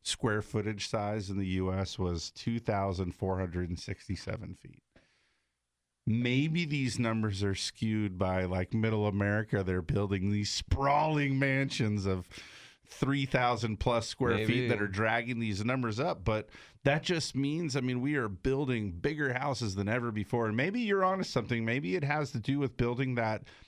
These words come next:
Speaker 1: inexpensive additional square footage that you could get in the,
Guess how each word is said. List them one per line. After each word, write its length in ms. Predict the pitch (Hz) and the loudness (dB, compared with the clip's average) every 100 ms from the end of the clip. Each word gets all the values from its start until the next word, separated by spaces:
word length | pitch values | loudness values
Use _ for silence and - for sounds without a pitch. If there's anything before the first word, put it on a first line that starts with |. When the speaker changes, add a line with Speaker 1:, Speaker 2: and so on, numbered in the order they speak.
| _ - | _ -2
Speaker 1:
inexpensive 840 | 135 156 - - 135 127 127 110 | 0 0 -2 -4 -2 -2 0 0
additional 640 | 110 87 110 - - 117 | -2 0 -2 -2 -2 -2
square 380 | 107 - 117 107 | -2 -2 0 0
footage 420 | - 110 113 95 | 0 0 0 -2
that 240 | 92 95 - | -2 0 -2
you 80 | 98 | -2
could 160 | 98 | -2
get 160 | 90 98 | 0 0
in 200 | 98 95 | 0 0
the, 320 | 92 90 85 | 0 0 -2